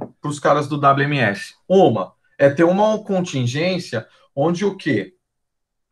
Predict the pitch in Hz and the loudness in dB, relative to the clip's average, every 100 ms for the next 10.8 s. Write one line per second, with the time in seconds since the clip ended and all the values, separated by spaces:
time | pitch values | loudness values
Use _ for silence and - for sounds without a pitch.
0 | - 123 113 113 110 104 101 _ _ _ | -8 -4 0 2 2 2 -6 _ _ _
1 | _ _ _ - 139 170 202 139 104 135 | _ _ _ 0 2 4 4 4 0 2
2 | 202 196 131 123 139 151 190 202 202 - | 2 0 -8 -4 -4 0 0 0 -2 -12
3 | _ _ _ _ _ 120 117 143 - 156 | _ _ _ _ _ -16 -10 -10 -6 -4
4 | 175 185 185 - _ _ _ _ _ 143 | 0 -2 -2 -8 _ _ _ _ _ -12
5 | 151 160 214 180 196 180 160 165 147 135 | -4 0 0 -2 -2 -2 -2 -4 -6 -8
6 | 131 - 190 - 196 214 220 214 _ _ | -12 -12 -12 -6 -4 -2 -4 -6 _ _
7 | - 139 - 180 180 185 180 185 165 156 | -12 -10 -2 -2 0 -2 0 0 0 -2
8 | - 170 170 156 151 165 - - 139 - | -6 -4 0 0 -2 -8 -10 -12 -12 -8
9 | 147 - _ 151 156 151 180 160 147 151 | -8 -8 _ -4 -4 0 4 4 4 0
10 | 135 139 127 117 - 175 202 | 0 4 2 2 2 4 4